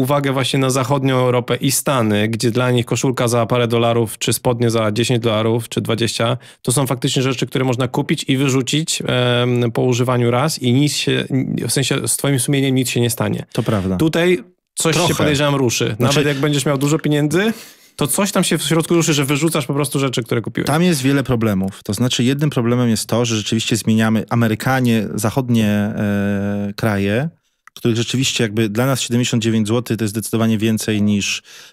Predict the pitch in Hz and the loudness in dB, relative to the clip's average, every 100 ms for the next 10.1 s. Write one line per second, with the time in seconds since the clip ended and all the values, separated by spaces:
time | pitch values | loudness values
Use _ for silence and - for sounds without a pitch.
0 | _ 110 101 113 113 107 113 107 98 95 | _ -8 -4 -4 -2 -2 -2 -2 0 -2
1 | 120 - 104 95 101 101 95 92 135 - | -4 -6 -6 -2 -2 0 -2 -2 -4 -6
2 | _ - - - - - _ _ - 123 | _ -20 -20 -20 -20 -20 _ _ -4 0
3 | 127 127 120 123 123 117 120 113 - _ | 2 2 2 2 2 2 0 -2 -8 _
4 | - 113 123 110 104 101 - 101 98 98 | -8 -2 2 2 2 -2 -2 -2 -4 -2
5 | 104 101 101 95 92 95 95 92 107 - | 0 2 2 2 0 0 -2 -4 -6 -10
6 | - 98 - - 95 92 - - 95 92 | -4 -4 -4 -4 -4 -4 -10 -6 -4 -2
7 | 92 98 98 92 92 - - - - - | -2 -2 -2 -2 -2 -6 -20 -20 -16 -2
8 | 98 92 - 87 90 - 90 92 - 104 | 0 2 -2 -4 -8 -4 -2 -2 -6 -6
9 | 90 87 87 107 131 - 107 104 101 104 | -4 -4 -4 -6 -6 -6 -2 0 0 0
10 | 104 | 0